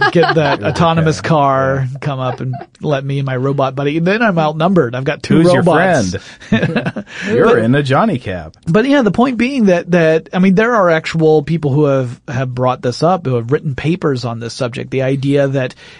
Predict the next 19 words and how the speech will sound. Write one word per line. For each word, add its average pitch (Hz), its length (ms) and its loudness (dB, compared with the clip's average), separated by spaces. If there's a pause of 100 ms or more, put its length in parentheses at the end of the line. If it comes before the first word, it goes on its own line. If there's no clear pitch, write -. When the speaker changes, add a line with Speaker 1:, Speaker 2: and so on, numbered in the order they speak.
(100)
Speaker 1:
if 147 200 -2
we 175 80 4
get 160 200 -2
to 156 100 2
a 131 60 0
point 156 280 -2
with 135 120 -4
socially 143 600 0
intelligent 127 540 -4
robots 135 520 -4
where 139 100 -2
we 131 140 -4
feel 135 220 -2
comfortable 135 480 -4
enough 127 320 -4
to 127 80 -10
confide 135 680 -4
in 120 220 -6
them 101 320 -8